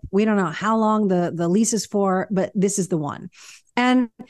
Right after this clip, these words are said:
when you begin to make friends with your body and you begin to make friends with this rental vehicle, that aliveness starts to naturally, 'cause it's, it's there.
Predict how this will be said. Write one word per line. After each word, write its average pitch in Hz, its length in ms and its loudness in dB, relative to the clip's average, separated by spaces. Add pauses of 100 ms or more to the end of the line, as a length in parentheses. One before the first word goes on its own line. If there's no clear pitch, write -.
(640)
when 285 360 6
you 330 120 6
begin 240 580 6
to 240 120 4
make 202 220 4
friends 226 640 4
with 180 220 0
your 160 160 2
body 165 320 0
and 185 80 4
you 185 80 2
begin 196 320 2
to 214 100 -2
make 202 160 0
friends 240 460 2
with 185 120 -2
this 170 200 -4
rental 202 380 2
vehicle, 160 600 -2 (1160)
that 190 180 4
aliveness 196 1040 2 (180)
starts 185 420 -2
to 208 120 2
naturally, 196 840 2
'cause 185 180 -2
it's, 196 220 -2
it's 202 200 -2
there. 208 600 0